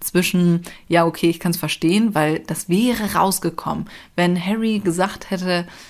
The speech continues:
oder irgendwie öfter mal gesagt hätte, dass er dahin will, dann wäre das ja rausgekommen, dass da,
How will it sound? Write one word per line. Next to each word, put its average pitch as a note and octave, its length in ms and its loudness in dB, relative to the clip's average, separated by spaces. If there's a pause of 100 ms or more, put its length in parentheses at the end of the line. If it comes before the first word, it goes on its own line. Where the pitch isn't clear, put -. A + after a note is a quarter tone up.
(140)
oder E3 280 0
irgendwie G3 720 0 (240)
öfter - 260 -2
mal F3+ 140 2
gesagt F3 300 -2
hätte, E3 160 -2
dass D#3+ 200 -4
er E3 100 2
dahin E3 380 4
will, F3 200 2 (260)
dann D#3 180 0
wäre G3+ 260 2
das F3+ 200 -4
ja D3 100 -4
rausgekommen, D#3+ 960 -2
dass D#3+ 220 -4
da, D#3+ 340 2